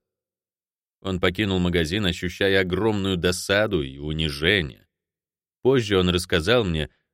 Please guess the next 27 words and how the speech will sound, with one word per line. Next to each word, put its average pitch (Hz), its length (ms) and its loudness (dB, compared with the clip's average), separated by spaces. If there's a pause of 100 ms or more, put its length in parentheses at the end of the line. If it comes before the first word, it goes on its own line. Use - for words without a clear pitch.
что - 140 -12
такого 123 360 2
рода 127 180 2
вещи 95 320 0
случались 87 600 -2
с - 40 -12
ним 95 200 -2
постоянно. 67 800 -6 (1120)
Когда 76 320 0
Джейсон 147 380 -2
стоял 107 400 0
в 82 60 0
очереди, 143 420 -2
он 104 220 0
думал: 104 460 -2 (100)
«Если 78 340 -2
я 78 140 2
попробую 92 400 2
флиртовать 85 640 0
с - 100 -10
ней, 117 220 -4
вероятно, 76 480 -2
она 80 120 -2
на 82 60 -2
меня 82 240 0
не 90 260 0
отреагирует. 98 1040 -2